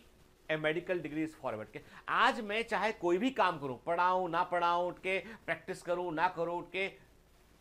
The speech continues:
कुछ भी करूं, मेरे नाम के आगे जो डॉक्टर लगा है वो लगा रहेगा हमेशा। हालांकि मैं जो है, मुझे ब-, बहुत इंटरेस्ट है actually, मेरे से आप पूछेंगे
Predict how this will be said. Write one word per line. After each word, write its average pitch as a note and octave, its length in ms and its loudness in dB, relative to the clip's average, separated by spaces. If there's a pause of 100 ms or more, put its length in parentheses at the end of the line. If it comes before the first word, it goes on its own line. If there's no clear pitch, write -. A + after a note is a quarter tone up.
(720)
कुछ A#3+ 120 -4
भी G#3+ 140 2
करूं, C#3+ 240 0 (880)
मेरे F3+ 180 -2
नाम F3 260 -2
के G3+ 120 -4
आगे F3 180 -4
जो F3 60 -4
डॉक्टर C#3 300 -6
लगा C#3+ 240 0
है F3+ 100 -2
वो D#3 80 -8
लगा B2 240 -4
रहेगा A2 240 -10
हमेशा। F2+ 340 -18 (1120)
हालांकि F3 600 -2 (180)
मैं E3 380 2
जो D3+ 80 0
है, D#3+ 320 2
मुझे E3+ 440 -2
ब-, - 240 2
बहुत G#3+ 280 2
इंटरेस्ट E3+ 400 -2
है C#3+ 100 -4
actually, F#3 220 -4
मेरे E3 160 0
से F#3 100 -2
आप F#3 120 0
पूछेंगे F3+ 400 -6